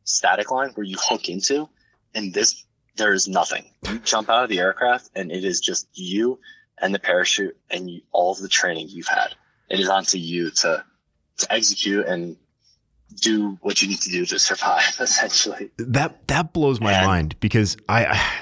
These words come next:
Speaker 2: like, when you first sent me the photo, it was the photo of you in that, like, classic arched position, and it was a distance photo, and, like, I could barely see the plane, right?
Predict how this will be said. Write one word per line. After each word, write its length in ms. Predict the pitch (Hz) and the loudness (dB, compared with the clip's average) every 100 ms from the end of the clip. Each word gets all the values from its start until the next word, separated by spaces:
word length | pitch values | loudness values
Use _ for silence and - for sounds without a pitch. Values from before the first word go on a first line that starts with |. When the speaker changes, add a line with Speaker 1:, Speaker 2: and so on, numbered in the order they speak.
| - | 0
Speaker 2:
like, 300 | 123 - - _ - - - - | 0 -2 -12 _ -20 -20 -16 0
when 240 | 127 135 | 2 2
you 160 | 135 127 | 4 2
first 360 | - 170 190 - | 4 2 2 2
sent 160 | 165 | 2
me 100 | 139 | 0
the 120 | 110 | 0
photo, 520 | 98 101 95 73 73 - _ - | 2 2 2 2 -4 -12 _ 2
it 60 | |
was 200 | 110 107 | 2 2
the 60 | 98 | 0
photo 360 | - 127 131 123 | 2 2 4 2
of 120 | 98 | 2
you 420 | 101 104 101 98 | 2 4 4 2
in 140 | 95 | 2
that, 220 | 92 85 - | 2 0 -2
like, 220 | 82 80 _ - | -6 -6 _ -8
classic 580 | - 104 110 110 98 | 0 2 4 2 2
arched 340 | - 98 - - | 2 2 0 -2
position, 680 | 90 95 90 98 90 90 82 | 2 4 4 4 4 4 2
and 120 | 104 | 2
it 40 | 104 | 4
was 200 | 101 90 | 4 4
a 60 | |
distance 500 | 87 85 127 - 135 | 4 2 2 2 0
photo, 520 | - 110 104 101 95 90 | 0 2 4 4 4 0
and, 100 | 87 | -2
like, 180 | 85 | 0
I 80 | 87 | 2
could 160 | 90 82 | 0 2
barely 300 | 107 117 113 | 2 4 4
see 140 | - | 4
the 100 | 101 | 2
plane, 400 | 95 98 92 92 | 2 2 4 2
right? 200 | 87 90 | 2 -2